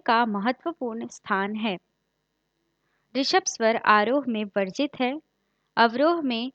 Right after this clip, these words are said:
ग सा या ग रे सा। इस प्रकार मींड द्वारा या गंधार व षड्ज के बीच में इन दोनों स्वरों के प्रभाव से श्रीहत होकर अल्प प्रमाण में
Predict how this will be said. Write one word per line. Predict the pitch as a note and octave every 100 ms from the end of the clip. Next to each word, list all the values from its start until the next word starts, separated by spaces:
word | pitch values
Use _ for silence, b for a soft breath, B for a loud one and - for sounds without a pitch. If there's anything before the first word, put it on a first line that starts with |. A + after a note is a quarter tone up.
| _ _ _
ग | B3 D4
सा | D4+ - G#3 G#3+ C4+ _ _ -
या | C4+ D4+ A3+
ग | A#3+ C4+
रे | C4+ A#3+
सा। | A3 G3 F#3 B3+ _ _ _ _ _ _ _ _ _ _ -
इस | D4+
प्रकार | - A#3+ G#3+ G3 A3+ - _
मींड | B3+ D#4+ F#4+ D#4+
द्वारा | B3 A3 A#3
या | B3+ A3 G#3+
गंधार | A3+ A#3+ G#3+ A#3+ D#4
व | C#4 C4+
षड्ज | - A#3+ B3
के | - B3
बीच | G3 A#3 -
में | G#3+ G#3 A#3 _ _ _ _
इन | A#3 A#3
दोनों | B3 D#4+ G4
स्वरों | - A#3 C4
के | B3+
प्रभाव | B3 G#3+ F#3 G3+ A#3+
से | - G3+ G3+ - _ _ _
श्रीहत | - C#4 D4+ F#4+ -
होकर | A#3 G#3 - F#3 A#3+ - _ _ _
अल्प | - D4 -
प्रमाण | - C4 A3 A3 G#3
में | G3 A#3+